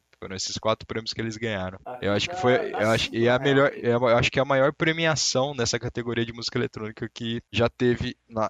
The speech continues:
Speaker 1: história de todos os tempos. Eu acho que
Speaker 2: É.
Speaker 1: nenhum outro artista conseguiu levar mais que isso.
Speaker 2: Eu tô vendo aqui no, na Wikipedia, fonte segura de
Speaker 1: Totalmente
Speaker 2: informação.
Speaker 1: confiável.
Speaker 2: No, pelo Random Access Memories, eles ganharam de melhor álbum de eletrônica, melhor engenharia de som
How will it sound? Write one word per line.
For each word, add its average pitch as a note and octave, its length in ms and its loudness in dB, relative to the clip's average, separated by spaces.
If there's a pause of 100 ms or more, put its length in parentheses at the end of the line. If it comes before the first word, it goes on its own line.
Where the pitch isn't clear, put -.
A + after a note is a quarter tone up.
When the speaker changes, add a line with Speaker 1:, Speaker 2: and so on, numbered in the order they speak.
Speaker 1:
história F#2 520 -6
de - 100 -20
todos G#2+ 220 -10
os G#2+ 100 -6
tempos. - 500 -8
Eu G2+ 120 -4
acho F#2+ 160 -4
que - 120 -16
Speaker 2:
É. F3 140 4
Speaker 1:
nenhum A#2 140 0
outro A2 180 -2
artista A2 340 -6
conseguiu A2+ 420 -6
levar G#2+ 300 0
mais G#2+ 220 -6
que A2 140 -6
isso. - 280 -8
Speaker 2:
Eu B2+ 460 -6
tô C#3 140 0
vendo C#3 320 -2
aqui D3 260 -4
no, A#2+ 680 -4
na A#2 100 -2
Wikipedia, C#3 640 -2
fonte C3 760 -8 (120)
segura C3+ 500 -6
de A#2+ 140 -4
Speaker 1:
Totalmente A#2+ 600 -2
Speaker 2:
informação. A#2+ 500 0
Speaker 1:
confiável. C3+ 140 -10
Speaker 2:
No, C#3 520 4
pelo F#3+ 360 6
Random A3+ 360 2
Access E3 500 -2
Memories, C3 720 -6
eles C#3 300 0
ganharam C3+ 560 0
de B2 160 -6
melhor B2+ 320 2
álbum C3 400 2
de A#2+ 180 -4
eletrônica, A#2 800 -4
melhor C#3 300 0
engenharia D3+ 480 2
de F3+ 120 -4
som D3+ 400 -4